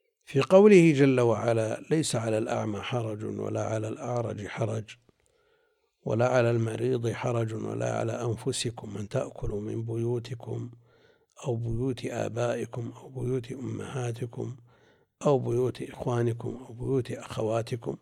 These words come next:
أو بيوت أعمامكم أو بيوت عماتكم أو بيوت أخوالكم أو بيوت خالاتكم أو ما ملكتم مفاتحه أو صديقكم،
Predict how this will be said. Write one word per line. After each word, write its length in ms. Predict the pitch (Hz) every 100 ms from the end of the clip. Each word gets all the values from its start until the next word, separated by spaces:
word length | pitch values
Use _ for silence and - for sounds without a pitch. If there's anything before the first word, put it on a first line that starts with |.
| - _ _ _ _ - 135
أو 100 | 120
بيوت 400 | 113 120 123 123
أعمامكم 720 | 107 104 113 127 131 123 151
أو 160 | - -
بيوت 280 | - - -
عماتكم 880 | 107 104 101 110 123 135 123 139 160 - - - _ _ -
أو 160 | 160
بيوت 420 | 151 135 135 123 -
أخوالكم 840 | - - 123 127 131 127 151 165
أو 120 | 143
بيوت 380 | 117 120 127 120
خالاتكم 840 | 117 123 120 113 139 - 151 175 190 - _ _ _ _ _ _ _ _ _ _ _ _ _ _ _ _ - - - _ -
أو 140 | 156 151
ما 160 | 170
ملكتم 520 | 170 165 156 - 156 143
مفاتحه 600 | 113 131 117 123 - 139 120 131
أو 140 | 147 131
صديقكم، 760 | - 120 110 110 - - -